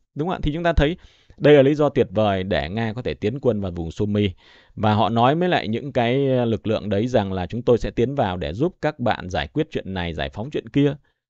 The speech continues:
Đúng không ạ? Nó rất là chính nghĩa. Tôi thấy rằng là Nga họ, ừm, trừ khi nhá, là Nga không có nguồn lực thì thôi, cái đấy thì tôi cũng chịu đấy. Thế nhưng mà nếu Nga có nguồn lực ấy, thì họ mắc là mắc ở cái chỗ là họ không thể tìm ra cái chính nghĩa cho những cái việc họ làm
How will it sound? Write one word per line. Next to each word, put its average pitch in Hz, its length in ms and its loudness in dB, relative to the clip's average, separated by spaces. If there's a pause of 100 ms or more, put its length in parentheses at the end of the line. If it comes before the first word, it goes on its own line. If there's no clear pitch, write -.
(240)
Đúng 233 120 -8
không 240 80 -4
ạ? - 20 -6
Nó 202 120 -2
rất 277 160 2
là 208 80 4
chính 196 200 0
nghĩa. 208 260 0
Tôi 185 100 -2
thấy 175 160 0
rằng 151 200 -2
là 107 220 0 (360)
Nga 135 300 6
họ, 104 460 2
ừm, 101 500 -4
trừ 135 300 8
khi 160 160 8
nhá, 165 160 0 (160)
là 113 180 0
Nga 123 200 0
không 123 160 -8
có 135 60 -6
nguồn 127 200 -2
lực 101 220 0
thì 98 100 -4
thôi, 123 200 4
cái 127 80 6
đấy 120 180 4
thì 131 80 0
tôi 117 160 2
cũng 143 100 -10
chịu 127 220 2
đấy. 147 120 8 (400)
Thế - 120 6
nhưng 147 180 4
mà 123 100 0
nếu 117 220 4
Nga 143 240 0
có 139 100 -4
nguồn 135 180 -2
lực 101 200 0
ấy, 135 80 -6
thì 107 160 0
họ 92 340 -6
mắc 151 320 -4
là 98 120 -4
mắc 123 200 -4
ở 80 100 -6
cái 107 140 -4
chỗ 131 260 -2
là 92 400 -2
họ 95 220 -6
không 123 240 -6
thể 85 100 -6
tìm 92 240 -6
ra 110 120 -6
cái 120 120 -8
chính 165 220 -4
nghĩa 190 160 -2
cho 190 100 -6
những 139 140 -8
cái 156 80 -2
việc 143 160 -2
họ 80 100 -10
làm 82 260 -4